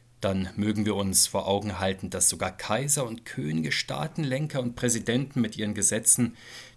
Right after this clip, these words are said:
dem Willen Gottes dienen müssen, ob sie es nun wissen oder nicht. Es ist gut, wenn wir dann mit Hilfe des Wortes Gottes nach dem Plan Gottes fragen, nach dem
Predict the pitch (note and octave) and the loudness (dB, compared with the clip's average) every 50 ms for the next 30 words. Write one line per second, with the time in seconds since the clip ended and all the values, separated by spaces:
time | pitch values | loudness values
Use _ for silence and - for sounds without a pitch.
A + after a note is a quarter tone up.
0 | - - G2 F#2 F2 G#2 G#2 G2+ F#2+ F2+ F#2 F2+ F2+ - F#2+ F#2 - - - G2 | -6 -4 -4 0 0 0 2 2 0 0 -2 -4 -4 0 4 4 4 4 2 -2
1 | F#2+ F#2 F#2+ G2 G2 F#2+ - - G2 F#2 F#2 F#2 - - - - F#2 F2+ E2+ E2 | -2 0 2 2 4 4 4 2 2 0 -6 -8 -2 2 4 4 4 2 -4 -8
2 | - - - - - - - _ - - F#2+ - - - F2 E2+ E2+ E2 - - | -10 -16 -20 -20 -20 -20 -20 _ -10 -2 0 0 0 0 -2 -4 -4 -6 -6 0
3 | F#2 - - - F2+ F2 F2 - F2 E2 E2+ E2 E2 E2 - - - - - - | 4 4 4 4 2 -4 -8 -8 -8 -6 -4 -4 -4 -4 -4 -6 -8 -8 -10 -16
4 | - - - _ _ _ _ _ _ _ _ _ _ _ _ _ _ _ _ _ | -18 -20 -20 _ _ _ _ _ _ _ _ _ _ _ _ _ _ _ _ _
5 | _ - - - - - - A2 A2+ A#2+ A#2 - G2+ F#2+ F#2 F#2 F2+ F2 E2+ - | _ 0 4 4 4 4 4 4 2 2 2 0 -2 0 0 0 0 0 -2 -4
6 | - - - G2 F#2+ F#2+ F#2 F2 - - G2 F#2+ - - - - - - G2 F#2+ | -6 -2 0 0 0 0 0 -2 -4 -2 -2 -4 -4 -6 0 0 2 2 2 -2
7 | F#2 - F#2+ - - A#2+ B2+ - - A#2+ A2+ G#2 F#2 F2+ - F#2+ F2+ E2+ - - | 0 2 0 4 6 6 4 6 6 4 4 4 4 -2 -4 -8 -8 -8 -4 0
8 | G2+ G2 A2 C3 C3+ B2 C3 B2 - B2+ - - - - A2 A2 A2 A2 G#2+ A2+ | 2 4 4 4 4 4 2 2 6 4 4 4 6 4 6 6 6 6 4 2
9 | G#2 F#2 - - G2 F#2+ F#2+ F#2 F#2 | 0 0 0 -2 -2 -2 -2 -2 -6